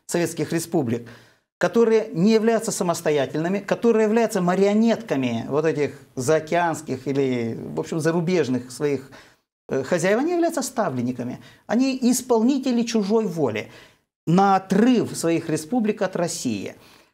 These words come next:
Э, они выполняют заказ –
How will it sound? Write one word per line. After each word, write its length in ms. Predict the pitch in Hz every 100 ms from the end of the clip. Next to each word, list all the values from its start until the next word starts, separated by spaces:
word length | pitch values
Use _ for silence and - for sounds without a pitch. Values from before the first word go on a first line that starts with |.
| _ -
Э, 300 | 151 151 -
они 240 | 170 247
выполняют 840 | 277 - 233 226 254 269 254 233 - - _ _ _ _ _ _ -
заказ – 720 | 151 190 190 226 277 294 -